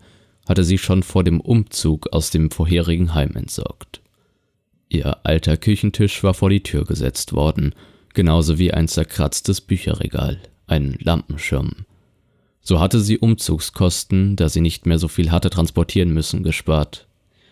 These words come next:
Und dieser Irre suchte nun bei ihresgleichen nach alten Schätzen. So eine unsinnige Zeitverschwendung.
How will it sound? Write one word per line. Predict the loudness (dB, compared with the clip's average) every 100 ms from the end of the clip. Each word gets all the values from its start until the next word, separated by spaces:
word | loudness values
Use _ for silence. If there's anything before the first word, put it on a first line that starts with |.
| _ -2
Und | 0 0 -4 -8 0
dieser | 2 2 2 2
Irre | 4 4 4
suchte | 2 0 -2
nun | 2 4 2
bei | 0 -2
ihresgleichen | 0 0 0 -2 -2 -2 -2 -2
nach | -4 -6
alten | -6 -8 -4 -6
Schätzen. | -6 -8 -8 -6 -6 -6 _ _ _ _ _ _ _ _ _ _ _ _ -6
So | -4
eine | -4 -6 -8 -10 -12 _
unsinnige | 0 2 2 0 -2 -4
Zeitverschwendung. | -4 -6 -6 -10 -8 -6 -6 -10